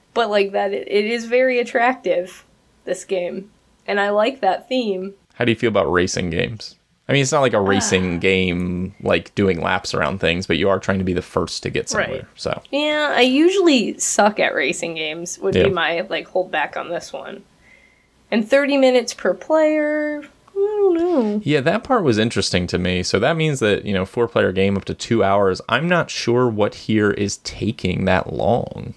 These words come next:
Speaker 1: Yeah. Well, and, you know, I wonder sometimes if, like, our perception of how long a game takes is, like, really skewed. And this is, like, someone being actually honest about their game.
Speaker 2: Yeah.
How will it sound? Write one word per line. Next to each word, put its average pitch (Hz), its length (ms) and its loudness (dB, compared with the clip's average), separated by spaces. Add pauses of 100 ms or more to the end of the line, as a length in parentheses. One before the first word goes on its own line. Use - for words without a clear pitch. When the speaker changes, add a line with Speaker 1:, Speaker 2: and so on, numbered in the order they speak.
(140)
Speaker 1:
Yeah. 196 460 0 (280)
Well, 349 420 4
and, 311 260 -2
you 349 160 2
know, 403 260 4 (240)
I 311 120 0
wonder 415 340 2
sometimes 220 520 -2
if, 202 160 -4
like, 190 240 2 (420)
our 240 160 6
perception 247 600 0
of 208 100 -2
how 196 180 2
long 208 260 4
a 196 80 2
game 185 300 0
takes 185 340 -2
is, 185 120 -6
like, 160 180 -2
really 180 300 2
skewed. 180 500 -2
And 190 180 -4
this 254 160 0
is, 269 140 -4
like, 214 180 0
someone 214 340 -2
being 208 280 0
actually 185 540 -2
honest 190 400 0
about 220 320 2
their 220 100 -2
game. 220 420 -2
Speaker 2:
Yeah. 110 220 4